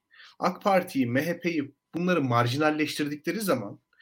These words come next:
ya bu ülkenin milli güvenliği bunu gerektirir. Siz de milli güvenliğin hilafına iş yapıyorsunuz dedikleri zaman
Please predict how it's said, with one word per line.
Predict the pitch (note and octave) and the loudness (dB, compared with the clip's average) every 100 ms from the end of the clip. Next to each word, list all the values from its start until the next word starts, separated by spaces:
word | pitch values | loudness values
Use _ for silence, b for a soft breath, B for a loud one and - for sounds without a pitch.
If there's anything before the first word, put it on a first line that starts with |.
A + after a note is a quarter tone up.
| b - | b 0
ya | C3 C3+ | 2 2
bu | F3+ F#3 | 0 0
ülkenin | E3+ E3+ | 2 2
milli | C#3 C#3+ F3+ | 2 2 -2
güvenliği | D#3 D3+ D3+ E3 D#3 | 2 2 2 0 -2
bunu | C#3 F3 | 0 2
gerektirir. | F3+ D3 B2 - A#2+ | 4 2 0 -6 -8
Siz | - D#3 | -6 0
de | |
milli | D3+ D3 E3 | 0 0 -2
güvenliğin | D#3 D3+ F3 F#3 | 0 0 2 2
hilafına | C3 C#3+ C#3+ G3 A#3 | 4 4 4 2 0
iş | F3+ | 2
yapıyorsunuz | D3+ - B2 A#2+ B2+ | -2 -2 -4 -4 -2
dedikleri | B2+ B2 B2 D3 E3 | 0 0 2 2 2
zaman | C#3+ - G#2+ | 0 -2 -8